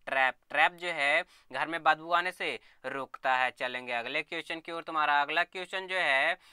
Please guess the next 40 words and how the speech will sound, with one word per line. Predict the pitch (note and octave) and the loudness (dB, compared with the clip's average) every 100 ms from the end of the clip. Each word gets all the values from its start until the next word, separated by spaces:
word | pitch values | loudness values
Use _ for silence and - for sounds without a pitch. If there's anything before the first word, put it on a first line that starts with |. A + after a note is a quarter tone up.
| _ - | _ -10
वो | D#3+ | -10
पूछा | - D#3 - F3 | -10 -12 -2 0
गया | D#3 C#3 | 2 0
था, | B2+ B2+ | 0 -4
जी | C#3 | -6
हाँ, | D3 | -8
तुम्हारा | C#3 C3 C3 | -4 0 2
अगला | C3 D3+ | 2 0
क्वेश्चन | E3 F3+ E3+ F3+ F#3 | -2 -6 -8 -10 -10
पूछा | F3+ F3+ | -4 -2
गया | E3+ C#3+ | 0 0
था | B2+ C3+ C#3 E3 - - - - D3+ | 0 2 2 2 -2 -14 -8 0 0
स्कूल, | - - G3 G#3+ - | 0 -8 -6 -6 -10
थिएटरों | - E3 D#3+ - F3 F#3 | -8 -4 -4 -4 -4 -2
एवं | D#3 D3+ D#3 | -2 -2 -2
फैक्ट्रियों | D3+ D#3+ D3 - D#3 E3 F3+ | 0 0 0 -4 -8 -4 -4
में | E3 C#3+ D3+ F3+ - _ _ _ _ - | -2 -2 -2 -4 -8 _ _ _ _ -14
किस | G3+ - | -12 -12
प्रकार | - - - E3 D#3+ D#3 | -4 -2 6 10 10 8
के | - D3 C#3+ C#3+ _ _ _ _ _ _ _ | 0 -4 -4 -6 _ _ _ _ _ _ _
पेशाब | D3+ C#3+ D3 D#3+ | -6 4 4 4
खानों | - D3 D3+ | 2 2 2
का | D3+ | 0
प्रयोग | C#3+ D3 C#3+ D#3+ F#3 | 0 0 -2 -2 -6
किया | E3+ C3 B2+ A#2+ | -8 -6 -4 -2
जाता | A#2+ - | -2 -2
है? | A#2 | -4
जी | B2 | -4
हाँ, | C3+ | -8
तो | C#3 | -10
किस | - D3 | -12 -10
प्रकार | D#3 D3 C#3+ - | -6 -2 -2 -2
के | |
पेशाब | C3+ D3 D3 | -12 -4 -4
खानों | - D3+ D3+ | -2 -4 -4
का | D3+ | -6
प्रयोग | D3+ D3 - | -4 -6 -6
किया | D#3 D3+ | -4 0
जाता | D3+ D#3 | 0 0
है? | D3+ D3 C#3+ C#3+ | 2 4 4 2